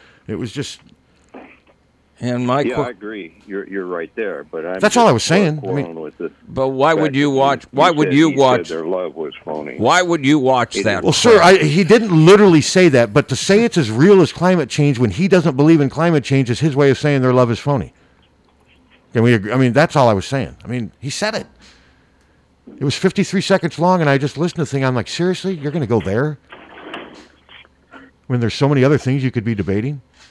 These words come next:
Speaker 2: And again, I say, why would you watch that crap?
Speaker 1: He hasn't answered yet. You
Speaker 2: No, he won't answer that.
Speaker 3: Well,
Speaker 1: Oh.
Speaker 3: I, I, I try to get a perspective from all those stations, and I just happen to see
Speaker 2: Uh,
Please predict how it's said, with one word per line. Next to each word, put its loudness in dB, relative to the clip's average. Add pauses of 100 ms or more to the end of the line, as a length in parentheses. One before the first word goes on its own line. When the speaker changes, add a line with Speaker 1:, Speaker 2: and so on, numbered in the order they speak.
(880)
Speaker 2:
And -10
again, -6
I -8
say, -8
why -4
would -8
you -12
watch -8
that -12
crap? -12 (520)
Speaker 1:
He -4
hasn't -2
answered -2
yet. -6
You -8
Speaker 2:
No, -10 (160)
he -14
won't -12
answer -12
that. -14
Speaker 3:
Well, -6 (260)
Speaker 1:
Oh. -18
Speaker 3:
I, -18 (600)
I, -12 (220)
I -10
try -12
to -8
get -10
a -14
perspective -16
from -14
all -10
those -10 (100)
stations, -14 (420)
and -10
I -10
just -12
happen -14
to -16
see -18
Speaker 2:
Uh, -6